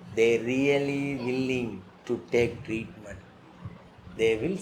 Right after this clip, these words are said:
submit. அவங்க பரிசுத்த ஆவியானவர் விட்டு கொடுப்பாங்க.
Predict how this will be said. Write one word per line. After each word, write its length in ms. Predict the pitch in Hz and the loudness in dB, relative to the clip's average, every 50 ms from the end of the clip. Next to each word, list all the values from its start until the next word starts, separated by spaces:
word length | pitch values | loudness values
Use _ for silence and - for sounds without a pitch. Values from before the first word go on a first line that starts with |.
| - - | -4 2
submit. 480 | - 131 131 - - - 147 147 147 - - - - - - - - - - - - - - - - - - | 4 4 4 4 0 -2 -2 -2 -2 -6 -16 -20 -20 -20 -20 -20 -20 -20 -20 -20 -20 -20 -20 -20 -20 -6 4
அவங்க 720 | - 113 123 131 131 123 120 113 110 110 107 107 107 - - - | 6 8 8 8 6 2 0 0 2 2 2 0 0 -4 -6 -2
பரிசுத்த 460 | - 123 127 127 - 151 143 - 156 | 0 0 2 2 -2 -4 2 6 8
ஆவியானவர் 480 | 143 139 135 131 131 127 127 127 120 117 | 8 8 8 8 6 6 6 4 2 2
விட்டு 240 | 113 120 117 - 135 | -2 -2 -2 -2 -2
கொடுப்பாங்க. 520 | 120 123 117 110 - 113 107 107 107 107 | -2 -2 -2 0 2 2 2 2 0 -2